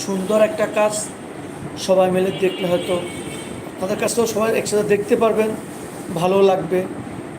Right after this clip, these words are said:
আপনার ছেলে যে শহরে জন্ম, সেও বুঝতে পারবে গ্রাম কতটা সৌন্দর্য বা গ্রামটা কেমন, তারও মন চাবে। হয়তো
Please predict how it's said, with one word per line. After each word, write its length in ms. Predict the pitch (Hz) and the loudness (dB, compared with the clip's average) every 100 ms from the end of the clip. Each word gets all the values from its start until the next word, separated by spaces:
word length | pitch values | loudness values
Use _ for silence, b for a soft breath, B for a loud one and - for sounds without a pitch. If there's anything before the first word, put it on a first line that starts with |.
| 180 | -6
আপনার 300 | - 190 185 - | -4 0 0 0
ছেলে 240 | - 180 180 180 - - - - | 2 4 2 0 -10 -12 -10 0
যে 100 | 190 185 | 2 2
শহরে 300 | 180 180 185 175 | 2 4 4 4
জন্ম, 220 | 185 185 180 175 - - - - - - - - - - - | 4 4 0 -2 -6 -12 -14 -12 -12 -12 -12 -12 -12 -10 -4
সেও 200 | - 202 202 | 4 4 6
বুঝতে 280 | 202 - 240 226 | 4 4 4 6
পারবে 260 | 233 214 220 214 - - - - 160 | 6 6 2 0 -4 -10 -10 -8 -2
গ্রাম 240 | 196 196 185 196 | 2 2 0 -2
কতটা 340 | - 214 214 214 - - - | -2 2 4 4 0 -8 0
সৌন্দর্য 500 | 214 208 220 - 208 208 208 - - - - 190 | 2 4 4 2 4 2 2 -6 -8 -8 -2 2
বা 100 | 196 165 | 2 4
গ্রামটা 420 | 190 190 175 185 - 180 | 4 2 0 -2 -2 -2
কেমন, 300 | 185 220 226 233 - - - - - | 2 2 2 -2 -8 -14 -14 -10 0
তারও 200 | 190 226 214 | 4 4 4
মন 140 | 226 196 | 2 4
চাবে। 240 | 214 202 220 - - 170 | 4 4 0 -4 -4 0
হয়তো 240 | 202 | 2